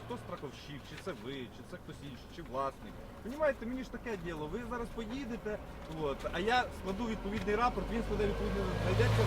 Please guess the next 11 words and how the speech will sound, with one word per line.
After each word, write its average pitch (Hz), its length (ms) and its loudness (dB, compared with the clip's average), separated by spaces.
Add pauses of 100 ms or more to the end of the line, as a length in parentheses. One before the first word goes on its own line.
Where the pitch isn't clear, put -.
власник - 380 12
автомобіля, - 680 12 (540)
знається, 233 440 8
хто 226 120 8
був 202 180 2
за 202 100 8
кермом, 220 420 6
і - 20 2
вже 190 180 4
до 196 100 2
вас 220 160 2